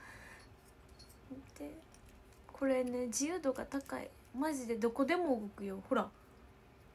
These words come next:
ほら、あー。かっこええ。見て見て。顔もめっ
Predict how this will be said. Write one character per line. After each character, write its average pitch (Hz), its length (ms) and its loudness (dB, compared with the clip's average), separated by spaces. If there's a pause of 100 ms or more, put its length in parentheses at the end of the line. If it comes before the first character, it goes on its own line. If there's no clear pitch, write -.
(640)
ほ 277 200 0
ら、 311 220 6 (120)
あ - 20 -2
ー。 349 340 8 (1700)
か - 120 -10
っ 392 40 -12 (180)
こ 539 220 -6
え - 40 -2
え。 403 40 -4 (840)
見 392 60 -2
て 392 40 -6
見 392 140 -8 (100)
て。 403 160 -8 (300)
顔 381 280 -2
も 359 180 -4
め 320 200 -6
っ 311 40 -6